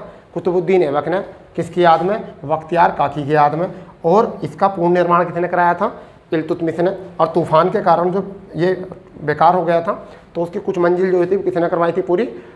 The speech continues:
फिरोज शाह तुगलक ने। यहाँ तक की बात आ गई होगी आप समझ में, ठीक है। इसके बाद में आपको मैं एक और बात बता के चल रहा हूँ, एक और बिक-, बिकट बात है जो, जो सबसे बिकट बात है वो क्या है? एक बिकट बात है इनका जो सेना नायक था,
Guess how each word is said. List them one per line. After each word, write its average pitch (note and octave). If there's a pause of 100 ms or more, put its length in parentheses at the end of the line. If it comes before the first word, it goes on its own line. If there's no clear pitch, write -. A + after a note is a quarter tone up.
फिरोज F3
शाह G#3+
तुगलक C3+
ने। B2 (100)
यहाँ D3
तक G3+
की G3+
बात F3+
आ D3
गई D3+
होगी D3+
आप -
समझ E3+
में, F3+ (540)
ठीक F3
है। -
इसके G3
बाद D#3
में F3
आपको E3
मैं F#3+
एक F3+
और D#3+
बात C#3+
बता C#3
के C#3+
चल C#3+
रहा C3+
हूँ, E3+ (360)
एक F#3
और F#3+
बिक-, -
बिकट F3+
बात D#3
है C3
जो, C3 (200)
जो E3
सबसे F3
बिकट E3
बात C3+
है D#3
वो F3+
क्या C#3
है? A2 (460)
एक F3
बिकट F3+
बात F3
है G#3+
इनका G3
जो G#3
सेना D#3+
नायक D3
था, G#2